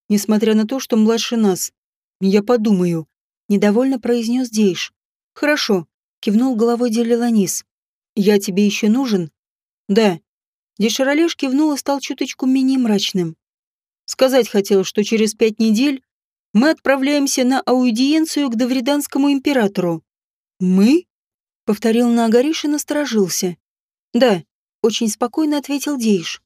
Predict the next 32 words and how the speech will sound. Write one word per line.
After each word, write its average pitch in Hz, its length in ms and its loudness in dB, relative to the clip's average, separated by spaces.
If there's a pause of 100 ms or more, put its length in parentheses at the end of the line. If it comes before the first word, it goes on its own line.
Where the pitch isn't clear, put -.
(460)
"Я 285 260 2
решил 294 320 -2
отправиться 277 600 -2
лично. 196 500 -2 (540)
Лет 392 280 0
пять 202 260 0
там 196 220 2
уже 196 180 2
не 196 200 2
был. 170 280 -4 (720)
Со 262 120 0
мной 320 180 2
поедешь 220 500 0
ты, 311 240 0
а 233 80 -2
также 208 340 0
Роаш, 233 420 0
Вааш 214 440 0 (240)
и 320 80 2
Видаш". 196 540 0 (640)
"Мы 196 160 4
не 226 160 6
можем 254 320 2
все 240 180 0
трое 240 300 0
уехать", — 226 640 0 (440)
резко 269 360 -2
воспротивился 269 800 -4
Делиланис. 262 720 0 (580)
"У 233 100 4
нас 285 200 2
Дариласа". 262 720 0